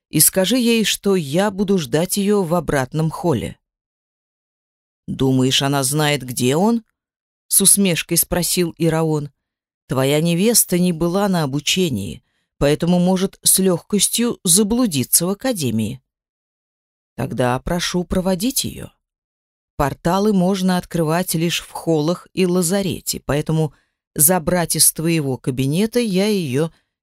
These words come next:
не смогу». «Да понял», махнул рукой Ираон и усмехнулся. «А я думал, у самого наследника возникла ко мне серьёзная просьба».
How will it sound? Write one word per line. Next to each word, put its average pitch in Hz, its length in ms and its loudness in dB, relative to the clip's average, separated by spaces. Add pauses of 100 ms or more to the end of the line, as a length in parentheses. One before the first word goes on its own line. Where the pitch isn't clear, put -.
(100)
не 170 160 0
смогу». 113 500 -2 (400)
«Да 170 320 -2
понял», 151 640 -2 (720)
махнул 196 500 2
рукой 165 440 0
Ираон 190 500 0 (320)
и 311 80 -2
усмехнулся. 156 960 -2 (640)
«А 190 80 -2
я 170 220 0
думал, 170 500 0 (600)
у 139 260 -2
самого 151 560 2
наследника 180 840 0
возникла 160 560 -2
ко 151 180 -4
мне 156 200 0
серьёзная 147 680 0
просьба». 113 600 -8